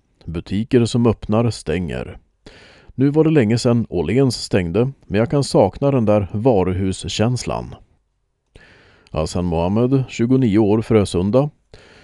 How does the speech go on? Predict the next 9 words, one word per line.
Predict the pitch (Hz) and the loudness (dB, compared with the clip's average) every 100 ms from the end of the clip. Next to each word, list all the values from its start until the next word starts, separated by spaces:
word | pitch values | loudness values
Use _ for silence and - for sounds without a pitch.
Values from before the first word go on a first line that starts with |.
| - _ _ _ | -20 _ _ _
"Då | - 80 98 | -2 0 0
önskar | 104 - | -2 0
jag | 101 | 4
att | 110 - - - | 4 2 -12 -12
Lionel | - 90 104 110 110 110 | -6 0 4 4 4 2
Messi | 92 131 - 139 | 2 0 2 0
kommer | - 107 113 | 2 2 2
till | 104 113 | 4 2
Strawberry. | 113 - 95 123 69 64 | 0 0 0 2 -2 -4